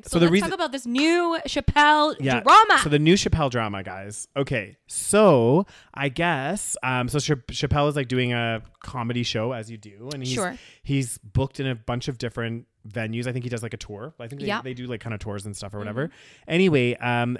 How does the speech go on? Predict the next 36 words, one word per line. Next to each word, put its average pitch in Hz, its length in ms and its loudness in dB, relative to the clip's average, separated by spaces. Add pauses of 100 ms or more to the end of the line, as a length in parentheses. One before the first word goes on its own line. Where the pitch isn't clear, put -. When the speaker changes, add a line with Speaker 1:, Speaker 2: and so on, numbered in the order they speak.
(140)
Speaker 2:
I 131 60 -4
guess 143 200 -2
he 165 100 -4
was 135 100 -2
booked 139 400 -2
in 131 160 -2
this, 123 320 -4
uh, 113 220 -4
Minneapolis 131 580 0
venue. 113 640 -4 (380)
I - 40 -6
think 143 120 -2
it - 20 0
was 190 80 -4
called 151 220 -8
First - 600 -10
Avenue. 131 600 -8
That's 143 200 -4
what 131 60 -6
it 117 40 -6
looks 104 140 -8
like 104 120 -8
in 98 40 -12
the 98 60 -12
picture, - 320 -12
but 87 200 -16 (200)
Speaker 1:
Mm-hmm. 214 240 -8 (260)
Speaker 2:
uh, 107 760 -4 (300)
but 143 80 8
anyway, 135 380 4 (460)
they 135 300 2
decided 123 540 -2
at 120 180 -6
the 131 60 -2
last 123 320 -4
moment 131 680 -2